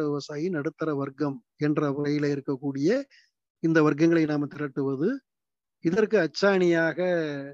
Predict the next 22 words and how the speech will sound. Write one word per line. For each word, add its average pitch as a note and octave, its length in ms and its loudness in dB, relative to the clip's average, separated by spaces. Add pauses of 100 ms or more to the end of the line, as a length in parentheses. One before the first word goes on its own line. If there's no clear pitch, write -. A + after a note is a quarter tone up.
(600)
தொழிலாளியும், E3 680 0 (520)
விவசாய E3 420 -2
தொழிலாளியும், D3 640 -4
ஏழை D#3+ 300 -2
விவசாயியும் D3 600 -4
இருக்க C#3+ 240 -6
வேண்டும். C3+ 400 -6 (920)
இதற்கு G3+ 240 4
தலைமை G#3 340 4
தாங்குகிற G3+ 500 2
வர்க்கமாக D#3+ 500 -2
தொழிலாளி D#3+ 420 -2
வர்க்கம், C#3+ 400 -2 (480)
ஆஹ், C#3 640 -8
இருக்க C#3+ 280 4
வேண்டும் C3+ 380 2 (460)
என்ற A#3 340 8
முறையில F3+ 480 4 (200)
ஒரு E3+ 200 2
மக்கள் E3 260 -2
ஜனநாயக E3 580 0
முன்னணி D#3 500 -2